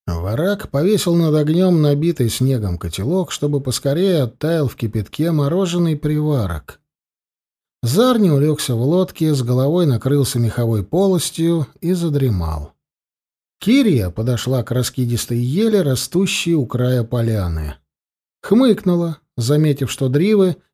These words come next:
явно опасаясь отходить далеко от лодки гусляра, не пошли на поиски сухостоя, а просто оборвали сухие еловые лапы. Вот же трусы! Девочка зашла за ель и принялась развязывать гашник меховых штанов.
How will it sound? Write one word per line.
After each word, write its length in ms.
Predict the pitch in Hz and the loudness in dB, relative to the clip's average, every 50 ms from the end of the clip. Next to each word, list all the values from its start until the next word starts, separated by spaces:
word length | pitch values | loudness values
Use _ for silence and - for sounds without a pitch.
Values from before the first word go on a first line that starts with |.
| _ - | _ -2
явно 460 | 123 131 165 180 175 170 156 151 139 | 0 2 4 4 4 4 4 2 2
опасаясь 580 | 123 127 131 135 - - 147 143 135 123 - 139 | 2 0 0 -2 0 0 2 2 2 2 2 0
отходить 460 | 123 - 139 135 135 139 147 139 127 | -2 0 0 0 2 2 0 0 2
далеко 380 | 127 131 127 131 127 - 143 | 2 2 2 0 0 2 2
от 160 | 135 123 - - | 0 2 0 0
лодки 340 | 139 143 131 120 - - | 2 2 0 0 -2 -2
гусляра, 560 | 117 113 113 107 - - 107 113 131 175 208 208 | -2 -2 -2 -2 -2 -2 -2 -2 0 0 2 2
не 120 | 196 165 | 2 2
пошли 440 | 139 131 123 107 - - 151 196 214 | 2 0 -2 -2 -2 -2 0 2 2
на 140 | 190 143 107 | 2 0 0
поиски 400 | - 127 143 151 143 - - 143 | 0 2 2 2 2 0 -2 -2
сухостоя, 960 | - - 143 - - 151 143 - - - 143 139 131 123 117 110 104 98 - _ _ _ _ _ _ _ _ _ _ _ _ _ | -2 -2 -2 -2 0 -2 -2 -2 -2 0 2 2 2 2 2 0 -2 -4 -8 _ _ _ _ _ _ _ _ _ _ _ _ _
а 100 | - 127 | -8 -4
просто 380 | 139 226 247 262 - - - 139 | -2 0 0 0 0 0 0 0
оборвали 480 | 120 117 123 127 139 160 185 190 170 135 | 2 2 2 2 2 4 4 2 2 0
сухие 560 | - - 123 113 - 143 170 190 185 160 139 | 0 -2 -4 -4 -2 -2 0 2 2 2 2
еловые 500 | 135 131 120 123 127 131 127 131 131 127 | 4 4 4 4 2 2 2 2 2 2
лапы. 580 | 123 123 120 113 101 92 - 92 85 78 71 - _ _ _ _ _ _ _ _ _ _ _ _ _ _ _ _ _ _ _ - | 2 2 2 0 -2 -2 -4 -4 -6 -6 -6 -8 _ _ _ _ _ _ _ _ _ _ _ _ _ _ _ _ _ _ _ -2
Вот 400 | 175 175 180 190 196 196 175 147 | 0 0 2 0 0 -2 -2 -4
же 320 | 127 110 101 101 92 80 - _ _ _ | -4 -4 -4 -4 -6 -8 -10 _ _ _
трусы! 760 | - 123 110 104 110 117 120 123 120 110 - - - 82 78 - _ _ _ _ _ _ _ _ _ _ _ _ _ _ _ _ _ _ _ _ - | -6 -4 -4 -2 -2 -2 0 0 0 -2 -4 -6 -6 -8 -8 -10 _ _ _ _ _ _ _ _ _ _ _ _ _ _ _ _ _ _ _ _ -6
Девочка 460 | 131 143 185 220 196 143 113 - - 104 | -4 -2 0 2 2 2 0 -2 -4 -4
зашла 400 | 107 110 104 - 110 107 107 98 | -2 -2 -2 -4 -4 -4 -2 -2
за 120 | 107 123 | 0 0
ель 280 | 165 208 240 240 208 170 | 0 2 2 2 2 2
и 20 | |
принялась 540 | 143 147 147 151 156 165 185 202 190 - - | 2 2 2 2 4 4 2 2 2 2 0
развязывать 680 | 156 147 135 127 139 170 185 180 160 156 147 139 123 | 0 0 2 2 2 2 2 2 2 2 2 0 0
гашник 500 | 120 123 139 156 160 143 - 143 131 123 | 0 0 0 0 0 0 0 0 0 0
меховых 460 | 127 123 113 - 123 117 117 123 117 - | 0 -2 0 0 -2 0 0 0 -2 -2
штанов. 720 | - - 120 117 117 117 113 104 92 - - - - _ | -4 -4 -2 -2 0 0 0 -2 -4 -6 -8 -14 -20 _